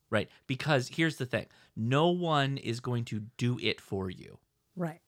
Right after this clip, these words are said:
Speaker 1: And anytime you talk about it, you're robbing yourself of the, the, the mental dopamine dump of you doing it.
Speaker 2: Right.
Speaker 1: Moving out of state, sure,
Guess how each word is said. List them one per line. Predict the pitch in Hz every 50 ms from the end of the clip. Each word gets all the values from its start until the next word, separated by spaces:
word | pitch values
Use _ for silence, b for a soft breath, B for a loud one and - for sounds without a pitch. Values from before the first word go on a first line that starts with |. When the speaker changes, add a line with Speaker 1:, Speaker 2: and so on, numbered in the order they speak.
| _ -
Speaker 1:
And | 117 117 -
anytime | 123 131 143 139 135 143 127 123
you | 110
talk | 110 - - 147 143 131 -
about | 113 104 101 98 98
it, | 92 -
you're | 101 101
robbing | 98 98 107 101 107 101 113 110 104
yourself | 101 92 - - - 95 95 - -
of | 92 80 -
the, | - 87 87 - _ -
the, | 120 90 87 - _ _ -
the | 98
mental | 95 98 104 104 107 110 113 101 95 -
dopamine | - 95 92 - - 98 92 92 90 90 85 - _ _ - 98 98 - -
dump | 104 92 87 85 76 - - _ -
of | 95 92 87 -
you | 90 90 85 85 82 - _
doing | - 90 82 80 71 69 85 -
it. | - - - _ - -
Speaker 2:
Right. | 202 190 180 160 160 - B B B -
Speaker 1:
Moving | 120 127 139 156 180 202 208 190 202 196 180
out | 160 156 147 143
of | 123
state, | - - - 120 104 98 95 - _ _ _ _ _
sure, | - - - - - - - - 127 110 101 90 85 78 76